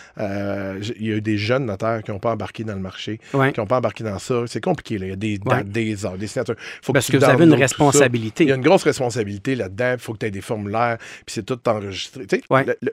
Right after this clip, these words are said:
Speaker 1: c'est très complexe quand même. Le faire, ça demande beaucoup plus de temps.
Speaker 2: Ok.
Speaker 1: Puis sachez que souvent, les actes en ligne, il y avait des frais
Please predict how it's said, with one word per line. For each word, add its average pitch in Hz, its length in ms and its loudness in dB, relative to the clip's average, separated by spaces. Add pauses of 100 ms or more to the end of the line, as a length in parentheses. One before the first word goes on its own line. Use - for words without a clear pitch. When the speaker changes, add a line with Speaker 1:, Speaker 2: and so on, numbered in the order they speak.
(120)
Speaker 1:
c'est - 240 -12
très 185 180 2
complexe 131 460 -4
quand 107 160 -4
même. 117 200 -2
Le 110 80 -2
faire, 170 220 2
ça 131 140 2
demande 123 200 0
beaucoup 123 200 -2
plus 139 200 2
de 113 120 0
temps. - 200 -4 (300)
Speaker 2:
Ok. 135 120 2
Speaker 1:
Puis 131 260 2
sachez 127 340 -2
que - 60 -6
souvent, 131 420 -2
les 117 300 -4
actes 117 320 -6 (160)
en 113 140 -6
ligne, 117 340 -4
il - 20 -2
y 110 40 0
avait 104 160 -2
des 101 120 -6
frais 113 340 -4